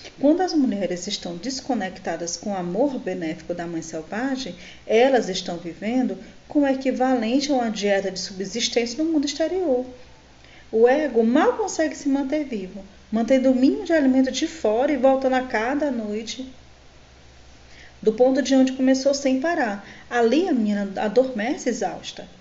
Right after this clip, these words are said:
Ele não pode despertar para uma vida, para um futuro, porque sua desgraça é como um gancho no qual ela se pendura todos os dias.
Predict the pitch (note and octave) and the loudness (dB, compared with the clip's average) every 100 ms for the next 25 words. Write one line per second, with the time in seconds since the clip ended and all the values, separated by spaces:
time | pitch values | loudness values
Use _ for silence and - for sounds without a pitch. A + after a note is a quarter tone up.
0 | - - - - G#3+ A3 G3+ G#3 A#3 C4 | -20 -20 -20 -8 0 2 2 -2 -2 -2
1 | A3 F3+ - - F3+ F3+ F3 F3 F3+ F3+ | -2 -6 -12 -8 -8 -6 -10 -6 -6 -4
2 | G3 G3+ F3+ G#3+ F#3+ F3 E3+ E3+ A3+ A3+ | -6 -8 -8 -8 -8 -8 -10 -8 -10 -8
3 | B3+ D#4+ - G4 G#4 - E4 B3+ A3+ - | -6 -6 -6 -4 -4 -4 -4 -4 -8 -2
4 | F#3 B3 F4+ - D4+ G4 A4+ C5 D#4 G#3+ | -2 -2 -4 -2 -2 -2 0 0 2 -2
5 | C4 - C4+ G#3 A3+ G#3+ G#3 G#3 G#3+ G3+ | -2 -2 -4 -2 -2 -2 -2 -4 -6 -4
6 | F#3+ F#3 F#3 F3+ F#3 F3+ E3 - - | -2 -2 -4 -4 -6 -6 -8 -10 -12